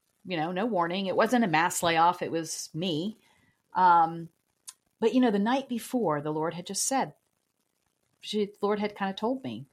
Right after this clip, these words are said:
and there was no, I didn't do anything wrong. They just, the organization was changing direction and they didn't need my position anymore. But the Lord had told me. And, you know, when I walked out of that building that day,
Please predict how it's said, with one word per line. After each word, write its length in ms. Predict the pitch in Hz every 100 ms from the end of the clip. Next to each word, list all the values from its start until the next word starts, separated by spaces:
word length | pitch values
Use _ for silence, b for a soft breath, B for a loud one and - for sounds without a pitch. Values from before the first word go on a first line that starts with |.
| -
and 140 | 185
there 80 | 202
was 180 | 208 196
no, 380 | 196 208 214 180
I 100 | 147
didn't 180 | 156 175
do 120 | 202
anything 340 | 214 214 220
wrong. 540 | 202 214 208 208 208 202
They 120 | 160
just, 280 | 156 175 -
the 80 | 151
organization 580 | 170 180 175 175 180
was 140 | 185 180
changing 420 | - 175 180 185
direction 640 | 170 170 175 - 175 180
and 160 | 147 139
they 100 | 139
didn't 300 | 143 160 160
need 180 | 175 175
my 140 | 170
position 420 | 170 170 180 -
anymore. 560 | 175 175 165 165 165 170 B B B B B B B -
But 120 | 208
the 100 | 220
Lord 220 | 233 285
had 140 | 320
told 300 | 339 254 311
me. 200 | 269 156 -
And, 180 | 190 196
you 80 |
know, 160 | 247 277
when 280 | 240 220 208
I 200 | 175 175
walked 460 | 165 180 269 294 -
out 160 | 190
of 100 | 226
that 200 | 185 120
building 320 | 180 254 240 143
that 220 | 131 131
day, 400 | 143 131 139